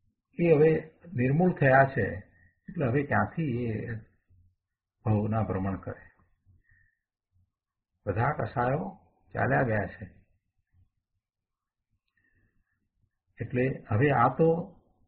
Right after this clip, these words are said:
જ્યારથી એ દશા પ્રગટ થઈ, જ્યાંથી એની શરૂઆત થઈ, એટલે એની આદિ છે, એટલે સ આદિ, એટલે સાદી. અને પછી હંમેશ માટે રહેશે, અનંત અનંત કાળ સુધી રહેશે. એટલે સ આદિ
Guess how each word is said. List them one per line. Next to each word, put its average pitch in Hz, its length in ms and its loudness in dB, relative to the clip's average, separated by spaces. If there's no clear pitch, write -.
જ્યારથી 113 380 2
એ 147 120 2
દશા 135 300 4
પ્રગટ 135 420 -2
થઈ, 131 180 2
જ્યાંથી - 680 -4
એની 120 180 0
શરૂઆત 123 500 2
થઈ, 117 60 -4
એટલે 113 400 -6
એની 110 240 -2
આદિ 135 360 2
છે, - 160 -8
એટલે 107 180 -8
સ - 200 -8
આદિ, 123 360 4
એટલે 107 180 -4
સાદી. 110 560 -2
અને 135 80 -2
પછી 175 580 -2
હંમેશ 175 380 4
માટે 139 280 6
રહેશે, 113 340 2
અનંત 180 360 0
અનંત 160 260 0
કાળ 156 340 4
સુધી 131 300 0
રહેશે. 98 300 -2
એટલે 92 240 -6
સ - 260 -10
આદિ 147 680 4